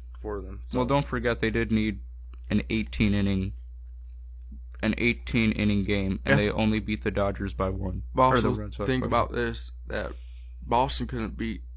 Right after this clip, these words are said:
Speaker 1: the Dodgers last night in eighteen innings either, so, you know, great pitching by the Dodgers last night to s-, slow down that Boston offense too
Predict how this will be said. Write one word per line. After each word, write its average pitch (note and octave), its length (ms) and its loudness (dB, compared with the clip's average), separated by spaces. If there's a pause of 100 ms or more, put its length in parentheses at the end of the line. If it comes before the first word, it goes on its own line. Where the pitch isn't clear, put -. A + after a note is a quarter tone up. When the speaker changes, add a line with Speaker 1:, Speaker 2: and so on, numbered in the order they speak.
Speaker 1:
the A#2 80 -6
Dodgers A2 460 0
last A2 220 -2
night F#2+ 220 -4
in - 80 -4
eighteen A#2+ 300 -2
innings A2 320 -4
either, A#2 340 -4
so, G#2+ 380 -4 (720)
you - 80 -6
know, A2+ 140 -2
great A#2+ 300 0
pitching B2+ 320 0
by A2+ 120 2
the A2 80 -4
Dodgers A2+ 460 -2
last A2 340 -6
night A2 300 -6 (120)
to - 100 -10
s-, - 180 -10 (240)
slow A#2+ 280 0
down A#2+ 200 2
that G#2+ 260 -4
Boston A#2 400 0
offense B2 460 -4
too A2+ 300 -4